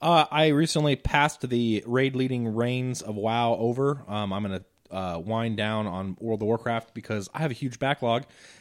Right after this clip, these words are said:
guys, and I wanna play it. So after I stepped down, this was a couple weeks ago, uh, actually last week, I finished and beat Tearaway on the Vita. Fantastic.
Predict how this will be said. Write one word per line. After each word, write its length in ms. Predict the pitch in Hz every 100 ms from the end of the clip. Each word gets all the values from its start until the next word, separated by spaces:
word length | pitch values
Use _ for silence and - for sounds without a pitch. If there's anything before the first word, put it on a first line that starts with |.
| -
guys, 240 | 117 131
and 80 | 127
I 40 |
wanna 140 | 135 143
play 220 | 139 147
it. 140 | 107 _ - - -
So 400 | - 113 110 107 - _ -
after 340 | 123 - 127
I 100 | 117
stepped 380 | - - 120 110
down, 260 | 120 123
this 160 | 123 120
was 100 | 113
a 40 |
couple 260 | 110 107 120
weeks 240 | 117 117
ago, 380 | 117 117 131 175 -
uh, 160 | 104 104
actually 240 | 98 107
last 280 | 107 113 -
week, 280 | 113 - - _ _ - -
I 220 | 113 107
finished 560 | - 202 170 196 - - _ _ _ _ -
and 280 | 110 107 113
beat 380 | 180 165 - - _ -
Tearaway 540 | - 185 107 98 143
on 160 | 143 104
the 60 |
Vita. 380 | 95 113 98 101
Fantastic. 800 | - 101 80 - 98 - 135 -